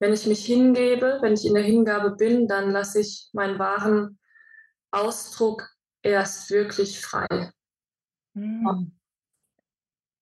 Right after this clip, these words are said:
Speaker 2: Kannst du da noch ein bisschen mehr dazu sagen? Das finde ich unglaublich schön.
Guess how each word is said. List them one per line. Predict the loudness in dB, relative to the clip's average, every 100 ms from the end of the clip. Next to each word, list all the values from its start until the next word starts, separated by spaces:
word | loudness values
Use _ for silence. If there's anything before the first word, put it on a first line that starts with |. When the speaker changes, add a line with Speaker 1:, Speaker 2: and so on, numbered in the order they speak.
| _ _ _ _ _ _ _ _ -2
Speaker 2:
Kannst | 2 2 0
du | -4
da | -2 -4 -2
noch | -2 -4 -2
ein | 0
bisschen | 0 -2 2 4 4 2 -4
mehr | 0 2 2
dazu | -2 -2 -4
sagen? | -2 0 2 2 0
Das | -2 -2
finde | 0 0
ich | 0
unglaublich | -2 0 0 0 -6 -6
schön. | -4 2 2 2 -2